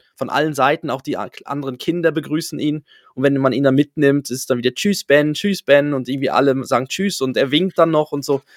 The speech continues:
Also jetzt ist wirklich, ich glaub, jetzt ist er so ein, ist er so ein bisschen dort angekommen. Das ist ein sehr, das ist schön. Das sind so positive Kita-News, nachdem es jetzt eine Zeit lang wir uns gefragt haben, ja, ob das, ob's besser wird oder, ja,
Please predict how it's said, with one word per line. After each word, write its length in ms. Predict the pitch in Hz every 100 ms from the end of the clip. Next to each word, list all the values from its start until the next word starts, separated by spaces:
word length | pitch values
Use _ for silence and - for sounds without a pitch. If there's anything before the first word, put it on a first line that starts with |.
| -
Also 140 | 131 160
jetzt 160 | 165
ist 120 | 156
wirklich, 460 | 160 156 151 147 - _ _ _ _ _ _ _
ich 80 |
glaub, 200 | - 175
jetzt 260 | 180 - - _ _ -
ist 200 | 170 -
er 240 | 165 147
so 140 | 139 151
ein, 180 | 135 _
ist 160 | 170 185
er 80 |
so 80 | 156
ein 80 | 143
bisschen 260 | 156 - 143
dort 160 | 135
angekommen. 640 | 113 113 123 127 104 98
Das 160 | 123 131
ist 100 | 131
ein 60 | 113
sehr, 180 | 120 127 -
das 140 | 147
ist 120 | 135 -
schön. 220 | 123 110
Das 140 | 123
sind 160 | 139 127
so 340 | 123 120 117 _ _ _ _ _
positive 600 | - 151 156 156 - 135
Kita-News, 640 | 131 160 147 156 139 127 123
nachdem 280 | 123 135 135
es 60 |
jetzt 140 | 131 131
eine 80 |
Zeit 300 | 117 131 139
lang 260 | 139 131 127
wir 120 | 135
uns 120 | 127
gefragt 420 | - - 120 131 139
haben, 120 | 123
ja, 260 | 120 131 117 120 - _ _ _ _ _ -
ob 200 | 123 -
das, 220 | 127 -
ob's 200 | 135 -
besser 400 | 127 139 156 131
wird 300 | 131 131 131
oder, 440 | 101 117 113 117 _ _
ja, 200 | 107 107